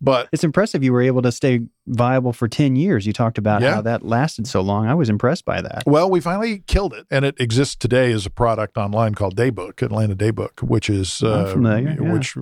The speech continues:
Speaker 1: reaches through email and through web and social media, particularly social. You have to be able to pivot. That's probably one of the most important lessons that came out of covering business and interviewing C E Os, is that you have to be comfortable moving away from that which got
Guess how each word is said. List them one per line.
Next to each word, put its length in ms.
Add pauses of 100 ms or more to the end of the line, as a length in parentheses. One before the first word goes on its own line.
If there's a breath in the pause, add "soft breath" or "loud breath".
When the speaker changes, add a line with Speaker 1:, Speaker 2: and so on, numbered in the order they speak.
Speaker 1:
reaches 600
through 240
email 560
and 160
through 280
web 440
and 120
social 320
media, 400
particularly 360
social. 480
You 280
have 420
to 200
be 260
able 200
to 240
pivot. 380
That's 220
probably 580
one 180
of 40
the 60
most 220
important 500
lessons 560
that 200
came 380
out 180
of 340
covering 380
business 340
and 120
interviewing 420
C 360
E 40
Os, 320
is 160
that 160
you 160
have 280
to 120
be 160
comfortable 720
moving 500
away 480
from 440
that 260
which 220
got 180